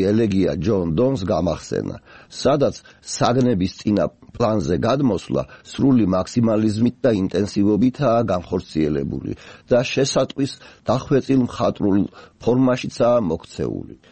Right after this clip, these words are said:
ანუ ამ ხრივ ზებოთ ნახსენებ პოეტიკას მინიმუმ თავისი ნახევარი საუკუნის წინანდელი სრულყოფილი ნიმუშები მოეძებნება. ამიტომ ამ შემთხვევაში ისაა საინტერესო ხანგრძლივი პოეტური გამოცდილების მქონე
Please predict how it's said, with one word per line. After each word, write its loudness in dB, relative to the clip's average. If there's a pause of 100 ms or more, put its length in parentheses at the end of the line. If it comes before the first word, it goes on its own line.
(240)
ანუ 2
ამ 2
ხრივ 0 (260)
ზებოთ 0
ნახსენებ 0
პოეტიკას 0
მინიმუმ 2
თავისი -2
ნახევარი 0
საუკუნის 0
წინანდელი 2
სრულყოფილი 0
ნიმუშები 2
მოეძებნება. -2 (560)
ამიტომ 2 (220)
ამ 2
შემთხვევაში 0 (300)
ისაა 2
საინტერესო 0
ხანგრძლივი 2
პოეტური 0
გამოცდილების 0
მქონე 0